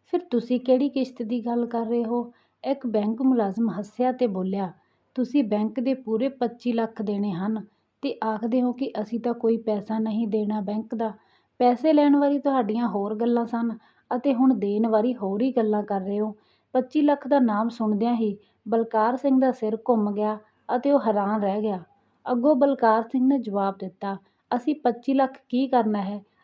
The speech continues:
ਅਸੀਂ ਤਾਂ ਦੋ ਭਰਾ ਹੀ ਹਾਂ ਅਤੇ ਦੋਵਾਂ ਭਰਾਵਾਂ ਨੇ ਅਸੀਂ ਆਪਣੇ ਵਿਆਹ 'ਤੇ ਕੋਈ ਖਰਚ ਵੀ ਨਹੀਂ ਕੀਤਾ।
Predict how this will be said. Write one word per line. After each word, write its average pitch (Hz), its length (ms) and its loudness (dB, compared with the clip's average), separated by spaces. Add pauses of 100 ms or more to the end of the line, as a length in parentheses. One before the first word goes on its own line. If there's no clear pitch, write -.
ਅਸੀਂ 254 200 0
ਤਾਂ 269 160 6
ਦੋ 220 300 6
ਭਰਾ 240 340 4
ਹੀ 233 240 -2
ਹਾਂ 196 180 -6 (260)
ਅਤੇ 285 180 -2
ਦੋਵਾਂ 220 420 2
ਭਰਾਵਾਂ 262 440 0
ਨੇ 220 180 0
ਅਸੀਂ 233 260 -2
ਆਪਣੇ 220 340 -2
ਵਿਆਹ 190 280 0
'ਤੇ 240 160 -2
ਕੋਈ 226 220 0
ਖਰਚ 196 400 -6
ਵੀ 202 140 -2
ਨਹੀਂ 214 220 0
ਕੀਤਾ। 208 400 -4